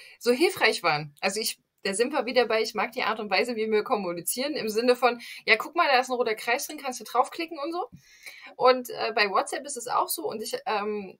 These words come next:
hab letztes Jahr noch vor Weihnachten eine Veranstaltung gemacht, wo es um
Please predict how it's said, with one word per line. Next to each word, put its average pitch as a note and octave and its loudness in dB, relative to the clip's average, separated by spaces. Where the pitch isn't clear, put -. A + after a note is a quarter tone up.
hab - -4
letztes F4 -4
Jahr E4 -6
noch C4+ -6
vor C#4+ -6
Weihnachten A3+ -2
eine G3+ -6
Veranstaltung B3 -4
gemacht, F#3+ -4
wo G#3 0
es - -4
um G#3+ 0